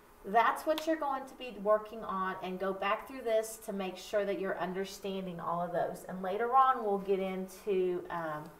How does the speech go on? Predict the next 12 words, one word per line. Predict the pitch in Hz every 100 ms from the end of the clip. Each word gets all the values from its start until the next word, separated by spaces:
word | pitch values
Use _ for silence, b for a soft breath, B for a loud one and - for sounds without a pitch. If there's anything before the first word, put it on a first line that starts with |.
| B B B B B - - - - - - - - -
Mister | 185 190 190 202
G, | 180 - 208 196
but | 170 180
I'm | 175 190
gonna | 214 202
just | 202 -
kinda | - 285 311 320 302
show | - 240 208
it | 190 -
to | 196
you, | 170 160 - - 170
okay? | 165 214 190 208